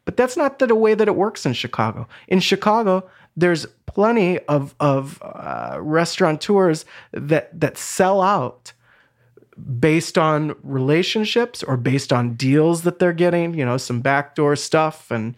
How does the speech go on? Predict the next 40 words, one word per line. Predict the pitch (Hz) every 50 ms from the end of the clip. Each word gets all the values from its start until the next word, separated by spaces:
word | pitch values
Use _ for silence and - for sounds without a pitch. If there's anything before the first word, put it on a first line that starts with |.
| - - - - - -
you | 151 143
know, | 147 147 147 147 151 147 - - - 98 127 113 - - - -
that | 131 123 175 202 247 247
happens | 185 196 208 240 - - 208 151 131 120
in | 123 120 117
this | 117 113 -
city. | - - 123 113 110 104 110 _ - - - -
And | - 147 143 156
that | 170 180 202 226 - - - _ -
is | 151 131 127
wrong. | 127 123 120 110 - 123 - _ _ _ -
It's | 185 -
just | - 294 - -
wrong. | 185 175 165 123 104 110 - -
I | -
mean, | 165 185 185 180 185
I, | - - 92
you | 98 190 208
know, | 202 208 226 220 - -
it's | 208 - -
wrong. | 220 247 247 160 - - _ _ _ - - - - -
You | 160 160
know, | 160 160 160
I, | - 156 151 - - - _
even | - 110 - - - 214 240 277 302
if | 302 302 -
you're | 285 262 233
successful, | - - 190 - - - 185 170 170 - - 120 -
even | - 214 254 302
if | 277 -
you're | 269 -
putting | - - - 196 214 202
out | 202 196 175 143 131
good | 151 165 160 160
food, | - - 165 170 196 214 226 - - - - - -
if | - 151 139
that's | 143 131 160 180 214 226 -
your | 247 233
motivation, | 202 190 190 190 190 165 143 156 170 180 - - 214 220 226 226 _ _ _ _ _ _ _ _ _ _ _ _ _ _ _ -
I, | - - -